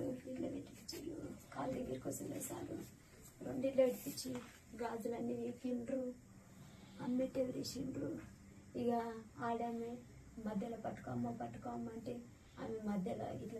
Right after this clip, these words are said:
నిలబడ్డది, తలకాయ ఇరికించుకున్నది, ఇట్లా లేపిర్రు.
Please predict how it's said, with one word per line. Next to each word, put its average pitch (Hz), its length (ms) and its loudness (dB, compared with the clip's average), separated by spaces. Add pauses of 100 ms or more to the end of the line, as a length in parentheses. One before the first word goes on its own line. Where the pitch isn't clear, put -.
నిలబడ్డది, 214 540 2 (500)
తలకాయ 240 440 2
ఇరికించుకున్నది, 269 760 0 (520)
ఇట్లా 262 180 2
లేపిర్రు. 262 560 2